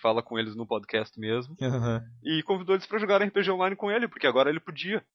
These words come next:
Speaker 1: Então eu acho que isso é uma, uma iniciativa que vai ser bem benéfica pra esse lado, pra quem gosta de jogar R P G online,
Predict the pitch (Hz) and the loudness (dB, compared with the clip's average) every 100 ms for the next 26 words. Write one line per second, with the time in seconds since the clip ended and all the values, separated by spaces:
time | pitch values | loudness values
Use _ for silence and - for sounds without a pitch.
0 | _ - - 110 117 110 113 117 113 - | _ -12 -4 -2 -2 -4 0 0 0 -6
1 | 131 147 139 143 135 135 131 - 139 131 | -10 -6 -6 -8 -10 -6 -6 -6 -6 -6
2 | 127 123 131 123 143 - 135 139 - 147 | -8 -8 -8 -6 -10 -6 -6 -6 -6 -8
3 | 120 123 143 165 143 131 - 139 131 139 | -6 -6 -4 -2 -4 -6 -8 -8 -6 0
4 | 131 101 - 110 107 104 113 113 104 120 | 0 0 -8 -6 -4 -4 -4 -4 -2 -6
5 | 117 113 104 110 131 | -6 -4 -4 -4 -6